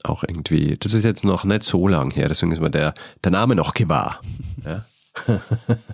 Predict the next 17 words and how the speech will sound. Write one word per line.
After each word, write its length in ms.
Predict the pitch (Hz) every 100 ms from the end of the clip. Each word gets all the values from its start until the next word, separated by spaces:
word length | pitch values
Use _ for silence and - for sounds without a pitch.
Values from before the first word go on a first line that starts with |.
| - _ _ - - - _ -
Schön. 340 | - 151 101
Ähm, 340 | - 110 110 104 - - 120
du 160 | 127 120
hast, 420 | 151 - - - _
ähm, 340 | 113 113 107 101
ein, 680 | 113 117 117 113 113 110 107
du 60 | 123
hast 120 | 135
ein 80 | 127
Buch 160 | 170
verwendet 420 | - 82 71 -
dafür, 320 | - - 85 123 _ _ -
als 240 | 92 92 -
Basis, 560 | 78 - 123 - -
ist 220 | - -
das 140 | - 120
richtig? 400 | 120 151 -